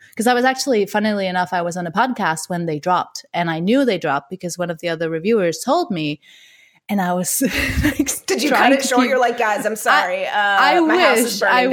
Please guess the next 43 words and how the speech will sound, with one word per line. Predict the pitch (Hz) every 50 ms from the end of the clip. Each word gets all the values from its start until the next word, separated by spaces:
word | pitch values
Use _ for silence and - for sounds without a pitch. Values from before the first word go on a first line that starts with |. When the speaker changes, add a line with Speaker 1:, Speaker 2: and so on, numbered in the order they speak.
| 254
Speaker 2:
down." | 226 202 190
Speaker 1:
wish. | 196 - - - - - _ _ _ _ _ _ _ _ -
It | - 269 285
was | 269 277 269 269
not | 262 262 240 220
my | 220 220 208
best | 196 190 190 185 - -
work, | 185 165 151 - - - -
let's | 196 190 - -
put | - 202 190
it | 214 240
that | 214 180 202 220 - -
way. | 220 196 - 220 -
<laughs> |
But, | - - 208 196 202 285 -
um, | 196 190 185 180 180 175 175 - 262 - - - - _ -
Speaker 2:
<laughs> | - - - - - - - -
Speaker 1:
but | 302 302
no, | 277 302 311 294
so, | 269 285 - 285 269
like, | 254 233 208 180
right | 196 226 247 262 226
now, | 226 226 233 247 226
obviously, | 208 208 196 233 233 202 - - 190 175 170 165 170 170 170 - _ _ _ _ _ _ -
there's | 208 214 214 208 - - -
so | - 262 233 226 214
much | 208 208 196 185 185 - -
I | 190 170
can't | 170 - - 196 170 160 -
say, | - - 214 190 175 160
and | 160 165
it's | 180 180 -
actually | 208 220 254 247 - - 226 185 170
pretty | - - 190 175 170
easy | - - 202 220 214 - 202 185
because | 170 - 165 - 175 165 -
I | 165 160
know | 160 160 170 170 170 165 160 160 156 160 160 - _ _ _ _ _ _ _ _ _ _ _ _ _ _ _ _ _ _ _ _ _ _ _ -
I | 185 190
just | - 196 185 -
can't | - 202 175 170
say | - - 175 165
anything. | 170 190 202 202 196 - 175 156 156 147 143 160 175